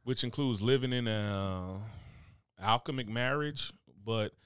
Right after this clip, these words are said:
as an ex-academic cultural theorist and experimentalist, he designed the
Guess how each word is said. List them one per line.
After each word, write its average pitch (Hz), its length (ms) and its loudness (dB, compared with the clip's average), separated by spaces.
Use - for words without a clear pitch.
as 113 260 2
an 107 140 -2
ex-academic 131 720 0
cultural 143 360 0
theorist 139 480 0
and 98 80 -2
experimentalist, 139 680 -2
he 131 80 -2
designed 120 520 0
the 101 360 0